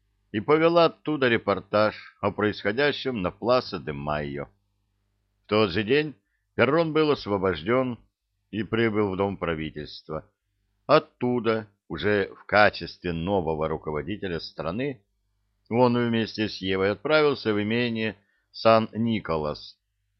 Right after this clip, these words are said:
к доктору Роману Субица, будущему министру иностранных дел. Через неделю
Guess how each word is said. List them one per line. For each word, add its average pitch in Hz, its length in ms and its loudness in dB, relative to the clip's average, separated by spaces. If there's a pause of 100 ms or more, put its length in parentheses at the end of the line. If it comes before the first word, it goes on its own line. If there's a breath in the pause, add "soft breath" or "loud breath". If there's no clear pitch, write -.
к 104 120 -4
доктору 151 600 2
Роману 120 520 2
Субица, 85 840 -6 (500)
будущему 123 680 -2
министру 113 580 -6
иностранных 78 880 -6
дел. 62 320 -10 (1700)
Через 110 320 2
неделю 151 480 -2